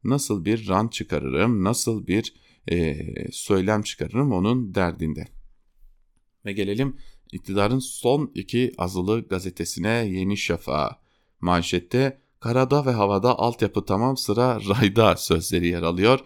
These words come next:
Evet, karada ve havada altyapı tamam. Her yer ücret garantisi verilmiş, yüz yirmi sekiz iki yüz liralık geçişler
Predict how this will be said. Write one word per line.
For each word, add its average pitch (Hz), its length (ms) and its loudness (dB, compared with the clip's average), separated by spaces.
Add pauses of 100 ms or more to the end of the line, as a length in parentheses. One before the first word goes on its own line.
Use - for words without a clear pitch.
(320)
Evet, 85 260 0
karada 104 440 2
ve 113 100 4
havada 110 480 2
altyapı 95 440 -2
tamam. 92 360 4 (240)
Her 113 200 4
yer 101 340 2 (280)
ücret 110 360 2
garantisi 90 600 -2
verilmiş, 85 640 2
yüz 98 260 -2
yirmi 95 200 0
sekiz 98 360 -2
iki 85 240 -4
yüz 90 220 -2
liralık 85 340 0
geçişler 92 800 -2